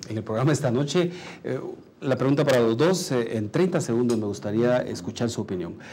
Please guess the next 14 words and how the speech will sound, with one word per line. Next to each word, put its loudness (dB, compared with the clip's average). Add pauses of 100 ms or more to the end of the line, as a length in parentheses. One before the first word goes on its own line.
(600)
Es 0
evidente 6
que 4
los 4
partidos 2
políticos, 2
eh, 0
en -2
toda 4
América 2
Latina 0
son 0
verdaderamente, 2
eh, -2